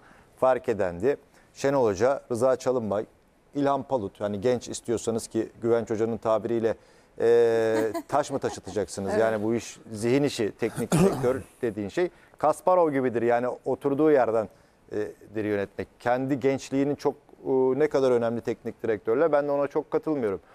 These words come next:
Speaker 1: E, onun dışında bu tercihleri belirlerken Beşiktaş, mesela şöyle bir geleneği olur Beşiktaş'ın. Bir oyun metodu sistemi vardır.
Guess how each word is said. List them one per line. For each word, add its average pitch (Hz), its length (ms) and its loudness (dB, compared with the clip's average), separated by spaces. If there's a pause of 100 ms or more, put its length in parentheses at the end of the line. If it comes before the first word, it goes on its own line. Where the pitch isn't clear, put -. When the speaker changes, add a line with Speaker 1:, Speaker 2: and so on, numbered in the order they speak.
(500)
Speaker 1:
E, 127 880 2 (200)
onun 147 280 2
dışında 202 380 0
bu 185 80 2
tercihleri 175 580 0
belirlerken 170 640 0
Beşiktaş, 170 500 -4 (300)
mesela 147 260 2
şöyle 170 300 0
bir 165 60 4
geleneği 151 420 2
olur 139 260 0
Beşiktaş'ın. 110 520 -6 (520)
Bir 165 120 -2
oyun 165 220 4
metodu 160 320 -2
sistemi 156 420 -4
vardır. 131 320 0